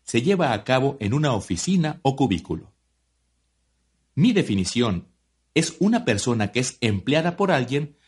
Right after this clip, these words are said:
más para realizar actividades distintas a trabajos manuales o a ventas. Muchas personas escogen una profesión de cuello blanco, pues es una de las opciones disponibles más aceptadas por la sociedad.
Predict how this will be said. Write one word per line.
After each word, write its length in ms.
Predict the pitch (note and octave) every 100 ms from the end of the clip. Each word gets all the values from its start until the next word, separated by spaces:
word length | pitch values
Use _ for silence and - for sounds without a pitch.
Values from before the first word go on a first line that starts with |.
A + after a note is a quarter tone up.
| _ _
más 300 | A#2 E3+ G#3
para 200 | - D#3
realizar 460 | A#2+ G#2+ F#2+ C3 D3
actividades 540 | - G#2 F#2 G#2+ A#2+
distintas 640 | D3+ - F#3 C3 C3 C3 -
a 140 | G#2
trabajos 460 | - F2+ A2 B2+ A2
manuales 580 | F#2 F2 G2+ G#2 F#2+ -
o 40 |
a 60 | E2+
ventas. 560 | D#2 C#2 D#2+ - - _ _ _ _ _ _ _ _
Muchas 480 | D#3+ F3+ F3 D3+ B2+
personas 560 | A#2+ G#2 B2+ C3 A#2 G#2+
escogen 380 | - A#2 A#2+
una 200 | A2+ A2+
profesión 560 | A2 F#2+ F2+ - A#2+ B2+
de 160 | G2+ E2+
cuello 360 | F#2+ F#2+ F2+
blanco, 520 | E2+ D#2+ C#2 - - _ _ _ _ - _
pues 220 | C3+ B2
es 200 | G3 - -
una 260 | F#3 G#3
de 80 | F#3
las 160 | C3+ B2
opciones 460 | G#2 - C3 G#2+
disponibles 760 | C3+ G3+ F#3 C3+ A2 G2+ F#2+ -
más 320 | A2 B2 F#3
aceptadas 680 | F#3+ C#3+ A#2+ - E3+ G#3+ D3
por 160 | - F#2
la 80 | F2+
sociedad. 560 | F#2 - E2 D2+ -